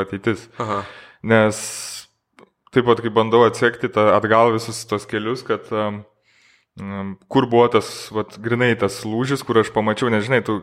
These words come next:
Speaker 1: kai kažkokią specialybę pamatai, tu
Speaker 2: Mhm.
Speaker 1: dažniausiai, nu, prijauti ten, nežinau, nori tapt ten kažkokiu dailininku, dar kažkuo, tai tu maždaug patiko tau koks paveikslas, galvoji, „Blemba, aš gal
Speaker 2: Mhm.
Speaker 1: irgi taip pat nupiešiu.“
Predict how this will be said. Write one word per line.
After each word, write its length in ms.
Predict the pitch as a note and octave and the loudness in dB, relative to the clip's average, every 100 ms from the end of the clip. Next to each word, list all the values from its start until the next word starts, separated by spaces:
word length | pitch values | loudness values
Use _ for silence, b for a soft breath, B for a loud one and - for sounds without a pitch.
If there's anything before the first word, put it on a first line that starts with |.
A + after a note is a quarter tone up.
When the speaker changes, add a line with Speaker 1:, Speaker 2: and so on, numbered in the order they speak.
| - | -6
Speaker 1:
kai 320 | G#2 G#2 F#2+ - | -4 -4 -6 -8
kažkokią 420 | - A2+ A2 G#2+ - | -10 -8 -6 -6 -6
specialybę 500 | G#2 A2 G#2+ A#2+ G#2+ | -10 -6 -4 0 0
pamatai, 440 | G2+ G2 F#2+ A#2+ | 0 -2 -2 -4
tu 100 | - | -4
Speaker 2:
Mhm. 140 | A2 G#2+ | -8 -4
Speaker 1:
dažniausiai, 680 | A2 A#2 A#2 A2+ A#2 G#2 - B B B E3+ | 0 2 2 2 0 0 -2 B B B -2
nu, 60 | |
prijauti 440 | E3+ E3 A2 G2 F#2 | 4 6 6 4 -2
ten, 180 | F#2+ | -4
nežinau, 320 | G2 G2+ A2 G2+ | -4 -4 -2 2
nori 280 | G#2+ G#2 | 4 2
tapt 520 | - A2 G#2+ G2+ - - | 2 -2 -2 -18 -20 -10
ten 140 | F#2 F#2 | -10 -8
kažkokiu 500 | G#2+ G2+ G#2 G2 F#2 b b b - | -14 -10 -8 -8 -10 b b b -2
dailininku, 500 | A2+ A#2 A2 G2 F#2+ | 2 2 0 -2 0
dar 180 | G#2 G#2+ | 2 0
kažkuo, 340 | G#2 - G2 | -4 -4 -4
tai 140 | F#2+ F#2+ | -4 -4
tu 160 | G#2 | -4
maždaug 460 | G#2 G#2 G#2+ G#2+ G2+ - b b b _ - | -2 0 4 4 2 -6 b b b _ -2
patiko 340 | A#2 - A#2+ | 0 2 2
tau 120 | G2 | 2
koks 180 | G2 F#2+ | 0 -2
paveikslas, 540 | A2 A2 A2 G2 F#2+ G2 | 2 2 2 0 -6 -4
galvoji, 300 | G2+ G2 G2 | 0 2 2
„Blemba, 260 | A#2+ A2 G2+ | -2 -2 -2
aš 80 | G#2 | -2
gal 120 | A2 | -2
Speaker 2:
Mhm. 60 | B2 | 0
Speaker 1:
irgi 180 | A2+ G2 | -2 -4
taip 140 | F#2+ | -4
pat 180 | G2 - | -4 -6
nupiešiu.“ 480 | G#2+ G2+ G2 F2+ - | -8 -8 -6 -6 -8